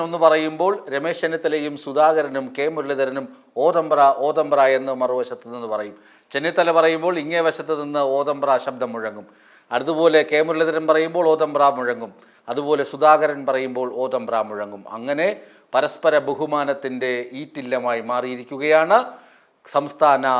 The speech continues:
കോൺഗ്രസിൻ്റെ ആരാധ്യ കലാക്ഷേത്രമായ ഇന്ദിരാ ഭവനം.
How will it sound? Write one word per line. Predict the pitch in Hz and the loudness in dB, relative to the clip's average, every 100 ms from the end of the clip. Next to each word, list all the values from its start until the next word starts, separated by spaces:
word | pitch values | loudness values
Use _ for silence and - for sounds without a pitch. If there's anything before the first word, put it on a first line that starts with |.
| 120 - | -2 0
കോൺഗ്രസിൻ്റെ | 135 135 131 - 120 117 120 113 - 117 | 0 0 -6 -8 -10 -2 0 -2 -6 -2
ആരാധ്യ | 127 131 139 113 127 117 110 - | 0 2 0 0 -2 -2 -2 -6
കലാക്ഷേത്രമായ | - 120 147 151 131 - 120 117 110 110 107 107 117 | -6 0 0 0 -10 -8 -8 -6 -4 -4 -4 -8 -14
ഇന്ദിരാ | 113 113 107 104 | -12 -8 -8 -8
ഭവനം. | 101 101 98 | -6 -6 -8